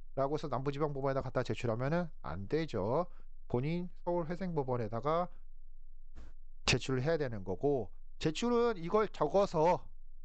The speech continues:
본인 법원에 가서 제출하는 것도 있고, 아니면은 우편으로 보내는 방법이 있어요.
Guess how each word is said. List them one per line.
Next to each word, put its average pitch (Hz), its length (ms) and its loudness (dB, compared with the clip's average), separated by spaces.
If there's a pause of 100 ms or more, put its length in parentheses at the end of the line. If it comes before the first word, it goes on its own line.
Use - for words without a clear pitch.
(440)
본인 185 300 4
법원에 170 360 4
가서 160 180 0
제출하는 151 460 2
것도 143 240 2
있고, 156 340 2
아니면은 156 680 0 (1080)
우편으로 190 400 4
보내는 139 260 0
방법이 110 300 0
있어요. 117 500 2